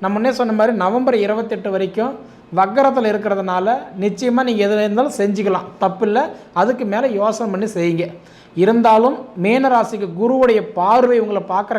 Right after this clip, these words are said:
காலத்துல நீங்க தொட்டதெல்லாம் பொண்ணாகக்கூடிய காலம். ஏன்னா உச்சமடைஞ்சு உங்க ராசி பார்க்குறாரு இல்லையா? அயல்நாடு யோகம் கண்டிப்பா நல்லா இருக்குது. இந்த டைம்ல வெளிநாடுக்கு முயற்சி பண்ணுங்க.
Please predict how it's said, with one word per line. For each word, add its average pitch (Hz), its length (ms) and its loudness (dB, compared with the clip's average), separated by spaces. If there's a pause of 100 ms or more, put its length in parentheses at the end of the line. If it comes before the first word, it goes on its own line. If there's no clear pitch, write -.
(140)
காலத்துல 202 460 0 (460)
நீங்க 196 160 -2 (100)
தொட்டதெல்லாம் 247 580 0
பொண்ணாகக்கூடிய 214 640 0
காலம். 175 300 -2
ஏன்னா 233 100 -2 (140)
உச்சமடைஞ்சு 277 720 0 (100)
உங்க 247 200 0
ராசி 233 240 -2 (120)
பார்க்குறாரு 220 380 -2
இல்லையா? 220 240 -2 (640)
அயல்நாடு 233 440 6 (120)
யோகம் 214 280 2
கண்டிப்பா 196 280 -2 (120)
நல்லா 180 180 -2
இருக்குது. 165 260 -6 (140)
இந்த 208 220 0
டைம்ல 226 260 0 (100)
வெளிநாடுக்கு 233 440 2
முயற்சி 208 380 -2
பண்ணுங்க. 175 280 -4